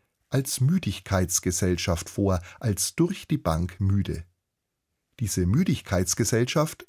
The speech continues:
ist befreit vom Dogma des Höher, Weiter und Schneller. Sie wird wieder sensibel für das Innehalten, das Achten von Grenzen.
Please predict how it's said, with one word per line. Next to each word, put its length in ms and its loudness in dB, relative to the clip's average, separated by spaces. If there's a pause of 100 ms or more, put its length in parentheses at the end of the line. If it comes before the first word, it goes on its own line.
ist 200 -2
befreit 640 0 (280)
vom 260 -6
Dogma 460 2
des 280 -4
Höher, 440 4
Weiter 360 2
und 160 -2
Schneller. 440 0 (840)
Sie 240 0
wird 200 0
wieder 220 2
sensibel 640 2
für 140 -2
das 220 0
Innehalten, 800 0 (400)
das 300 2
Achten 400 0
von 240 -4
Grenzen. 600 -2